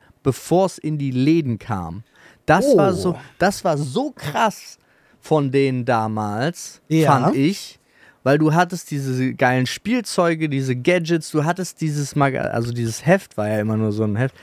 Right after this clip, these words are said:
Speaker 1: hattest du vor allen anderen, außer auch Abonnenten natürlich.
Speaker 2: Ja.
Speaker 1: Und das war schon auch irgendwie elitär, so.
Speaker 2: Ja, <laughs> verstehe.
Speaker 1: Also gar nicht so, sondern einfach nur,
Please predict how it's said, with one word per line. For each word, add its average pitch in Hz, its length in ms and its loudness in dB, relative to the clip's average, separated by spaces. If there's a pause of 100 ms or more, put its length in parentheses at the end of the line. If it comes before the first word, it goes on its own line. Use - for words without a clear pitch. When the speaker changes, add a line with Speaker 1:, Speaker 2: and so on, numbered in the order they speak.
(220)
Speaker 1:
hattest 143 300 0
du 156 60 -2
vor 226 680 0 (380)
allen 190 320 0
anderen, 156 580 -2
außer 139 480 -2
auch 170 220 0
Abonnenten 113 600 -4
natürlich. 139 640 -4 (140)
Speaker 2:
Ja. 151 200 0
Speaker 1:
Und 143 160 0
das 185 240 2
war 277 160 2
schon 269 400 -4
auch 208 400 -2 (540)
irgendwie 208 480 0
elitär, 170 880 2
so. 120 460 2 (100)
Speaker 2:
Ja, 180 220 6 (440)
<laughs> - 420 -10
verstehe. 214 420 2 (560)
Speaker 1:
Also 165 260 4
gar 165 220 2
nicht 208 160 -4
so, 202 240 2
sondern 185 400 -2
einfach 190 320 0
nur, 190 420 2